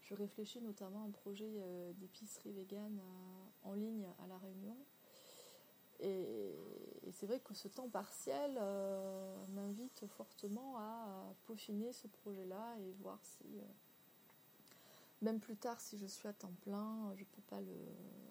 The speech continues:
voilà, le, le faire gérer par une autre personne. Enfin voilà, ça c'est très, euh, très vague, hein, pour l'instant, hein.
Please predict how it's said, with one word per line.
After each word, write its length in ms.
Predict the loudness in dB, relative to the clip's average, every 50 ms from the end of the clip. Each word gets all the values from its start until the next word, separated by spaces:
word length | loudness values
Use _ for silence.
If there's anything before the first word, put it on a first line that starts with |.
| -10 -10
voilà, 180 | -10 -10 -10 -8
le, 460 | -8 -8 -10 -10 -10 -10 -10 -10 -10
le 80 | -10 -8
faire 240 | -4 -4 -2 -2
gérer 240 | 0 -2 -2 -2 -4 -4 -4
par 100 | -4 -2
une 140 | -2 -2 -4
autre 120 | -6 -6
personne. 360 | -6 -8 -6 -6 -6 -6 -4 -4
Enfin 200 | -4 -2 -2 0
voilà, 280 | 0 0 0 -2 -4 -8 -12 -14 -16 -16 -16 -14 -14 -14 -14 -12
ça 180 | -6 -4 -4 -4
c'est 220 | -4 -4 -8 -8
très, 380 | -10 -8 -4 -2 0 2 2 2
euh, 480 | 2 2 2 0 0 -2 -2 -2 -2 -4 -4
très 180 | -2 2 4 4
vague, 360 | 6 6 6 6 6 4 2
hein, 80 | 0 -2
pour 160 | -4 -4 -4 -4
l'instant, 340 | -4 -4 -4 -4 -4 -2 -2 -2
hein. 80 | -2